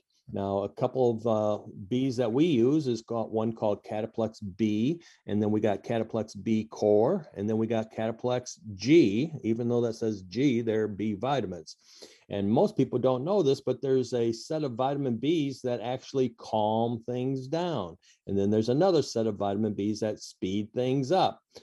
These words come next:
Both of them strengthen. But using that heart sound recorder, we can get down into detail and find out exactly which vitamin, uh, uh, B you need.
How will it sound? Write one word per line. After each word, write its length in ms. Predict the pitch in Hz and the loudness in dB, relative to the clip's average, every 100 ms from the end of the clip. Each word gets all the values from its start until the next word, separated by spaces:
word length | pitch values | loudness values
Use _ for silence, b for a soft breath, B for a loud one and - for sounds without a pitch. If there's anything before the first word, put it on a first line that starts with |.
| B - | B 0
Both 220 | 151 196 | 2 2
of 120 | 117 | 0
them 220 | 110 104 | 0 -2
strengthen. 800 | 104 - - 135 131 - 85 82 _ B B - | -4 -10 -8 -6 -6 -6 -10 -10 _ B B 0
But 220 | 117 - - - | 0 0 -14 -6
using 380 | 113 143 165 | 2 2 4
that 160 | 147 123 | 2 2
heart 260 | 123 143 123 | 0 -2 -2
sound 260 | 143 131 | -2 0
recorder, 680 | 117 113 196 220 151 135 139 | -2 0 2 4 4 2 0
we 180 | 117 127 | -2 -2
can 200 | 131 127 | 0 -2
get 220 | 131 113 | -2 -4
down 360 | 123 135 135 131 101 | -8 -6 -4 -6 -6
into 280 | 123 120 120 | -2 0 0
detail 640 | 110 107 202 220 120 113 | -4 2 2 2 2 0
and 160 | 123 110 | 0 -4
find 260 | 127 127 127 | -4 -2 -2
out 200 | 123 107 | -2 -2
exactly 960 | 107 104 98 123 185 160 120 110 123 _ b b - | -4 -6 -2 0 0 -2 0 0 -2 _ b b 0
which 240 | 120 123 | 2 2
vitamin, 540 | 101 101 101 113 120 120 | -2 -2 0 0 -2 -4
uh, 240 | 107 104 101 98 _ _ - | -6 -6 -6 -10 _ _ -18
uh, 160 | 95 | -14
B 200 | 92 107 110 | -6 2 2
you 240 | 117 127 147 | 4 4 4
need. 400 | 170 220 98 | 6 4 2